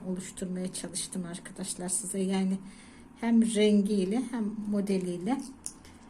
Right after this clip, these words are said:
gerçekten otantik bir oya yapmaya çalıştım. Tam benlik <laughs> diyebileceğim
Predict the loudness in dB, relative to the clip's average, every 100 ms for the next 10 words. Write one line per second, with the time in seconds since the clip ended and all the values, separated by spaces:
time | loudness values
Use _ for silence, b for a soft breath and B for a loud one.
0 | B -18 -8 -4 -2 -4 -6 -6 -6 -6
1 | -4 -4 -4 -8 -10 -10 -12 -20 -20 -8
2 | -4 -4 -4 -14 -20 -20 -20 -20 -20 -20
3 | -20 -20 -20 B B B B -14 -6 -2
4 | -2 -4 -8 -12 -12 -10 -8 -8 -8 -8
5 | -4 -2 -2 -6 -18 -20 -20 -20 -20 -20
6 | -20 -20 -20 -20 -20 -20 -20 -20 -20 -20
7 | -20 -12 -4 -2 0 0 0 0 -6 -10
8 | -14 -18 -14 -8 -8 -8 -6 -6 -6 -10
9 | -10 -8 -6